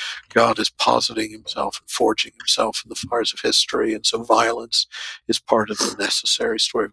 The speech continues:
at that point I would say, well, let's, we, heresy is fine if you want to use the word, but I would just say, you know, false.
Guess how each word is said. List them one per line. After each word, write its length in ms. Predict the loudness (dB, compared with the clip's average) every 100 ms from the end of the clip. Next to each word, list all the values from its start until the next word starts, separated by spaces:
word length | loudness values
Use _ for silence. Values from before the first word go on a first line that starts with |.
| _ -16 -8
at 120 | 2
that 200 | 2 2
point 240 | -2 -2
I 100 | -4
would 280 | -2 0 -2 -4 -4
say, 280 | 2 2
well, 280 | 2 2 2 -2 -20 _ _ _ _ _ _ 2
let's, 240 | 2 2 0
we, 140 | 2 2
heresy 520 | 2 2 2 2 0 -2
is 80 | -2
fine 360 | 0 2 0
if 160 | -6 -10
you 60 | -10
want 100 | -8
to 60 |
use 120 | -8
the 60 | -6
word, 180 | -6 -6 -4
but 80 |
I 120 | -4 -4
would 120 | -8
just 200 | -6 -4
say, 80 | -4
you 300 | -8 -16 -20
know, 60 | -20
false. 580 | -16 -8 -6 -6 -6 -6